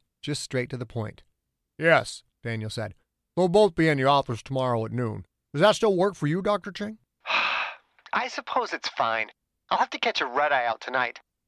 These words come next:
Speaker 2: How far is the Ann Arbor airport from your office?"
Speaker 1: "Afraid Ann Arbor doesn't have one of note," Daniel said. "You'll have to fly into Detroit. It's about a half an hour drive to Ann Arbor."
Speaker 2: "Wonderful,"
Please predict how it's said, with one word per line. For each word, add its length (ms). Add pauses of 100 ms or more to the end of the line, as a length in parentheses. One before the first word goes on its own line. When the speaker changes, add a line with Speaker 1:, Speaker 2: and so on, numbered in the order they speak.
(200)
Speaker 2:
How 160
far 240
is 80
the 160
Ann 140
Arbor 180
airport 440
from 140
your 80
office?" 560 (540)
Speaker 1:
"Afraid 360
Ann 180
Arbor 220
doesn't 280
have 260
one 160
of 100
note," 340 (300)
Daniel 300
said. 260 (300)
"You'll 240
have 120
to 100
fly 260
into 140
Detroit. 480 (220)
It's 100
about 160
a 60
half 220
an 60
hour 200
drive 300
to 80
Ann 120
Arbor." 360 (480)
Speaker 2:
"Wonderful," 920